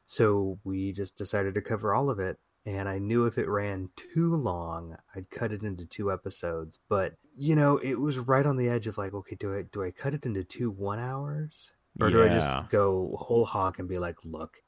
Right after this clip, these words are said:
Speaker 1: here's, <laughs> here's two hours worth of stuff.
Speaker 2: I,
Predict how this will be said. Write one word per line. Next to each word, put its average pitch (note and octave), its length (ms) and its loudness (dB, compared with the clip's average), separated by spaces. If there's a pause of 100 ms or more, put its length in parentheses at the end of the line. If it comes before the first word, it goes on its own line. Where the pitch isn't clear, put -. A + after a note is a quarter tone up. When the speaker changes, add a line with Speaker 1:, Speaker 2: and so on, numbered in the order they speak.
(140)
Speaker 1:
here's, B2+ 560 0
<laughs> - 60 -4
here's C#3 260 4
two G#2+ 320 -4
hours E2+ 420 -2
worth - 220 -10
of G2 80 -10
stuff. - 300 -8 (260)
Speaker 2:
I, G#2 200 2